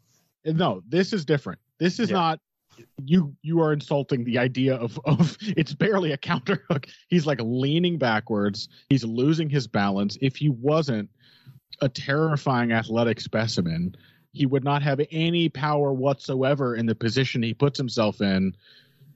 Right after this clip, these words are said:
Speaker 2: to make it, uh, so that he's not just trading.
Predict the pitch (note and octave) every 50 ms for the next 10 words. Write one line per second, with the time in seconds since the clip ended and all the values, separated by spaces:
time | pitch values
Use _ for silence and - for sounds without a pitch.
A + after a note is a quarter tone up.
0 | _ _ - - - C#3+ C3 B2+ B2+ C3 C3 - C3+ A#2 A2+ - _ _ _ -
1 | - G2+ F#2+ - - D3+ B2 B2 B2 A#2 G2+ B2 A2+ A2 - G2 - - - -
2 | G#2+ F#2+ F2 E2 D2+ -